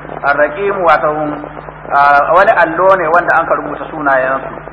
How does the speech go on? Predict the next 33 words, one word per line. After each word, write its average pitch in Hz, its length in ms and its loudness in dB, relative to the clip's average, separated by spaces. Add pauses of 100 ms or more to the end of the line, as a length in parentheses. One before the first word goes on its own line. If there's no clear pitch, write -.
(440)
Ah, 135 420 4
Allahul 170 520 0
maktubu 151 560 -4
fihi 180 280 -8
asma'uhum 143 720 -2
wa 160 160 0
ansabuhum. 131 520 0 (280)
A 127 160 -6
ce 165 100 -8
wani 165 380 4
dan 147 160 0
wani, 151 260 2
wani 156 300 0
dan 139 180 -2
wani, 143 240 2
wani 160 240 -2
dan 139 140 -2
wani, 143 260 0
su 165 140 -8 (160)
abin 135 260 -6
nan 131 140 -6
wajen 147 240 -2
bakwai 147 320 -2
ne 135 40 -6
an 147 140 -4
ka - 140 -8
rubuta - 260 -12
sunayensu. 104 560 -6 (1120)
Wato 127 340 0
kana 190 240 4 (120)
zaton, 170 420 0 (680)
wato 135 340 0
mutanen 165 460 2